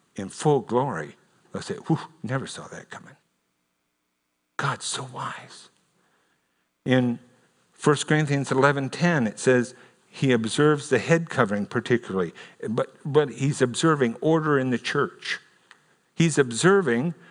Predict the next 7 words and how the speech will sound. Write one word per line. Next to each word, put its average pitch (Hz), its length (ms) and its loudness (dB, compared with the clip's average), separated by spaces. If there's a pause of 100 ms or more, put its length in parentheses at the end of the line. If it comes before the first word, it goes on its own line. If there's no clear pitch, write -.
(280)
how 165 340 4
the 180 140 2
church 139 520 2 (360)
is 120 340 2 (120)
lining 156 580 4
up 120 280 0 (280)
with 131 460 2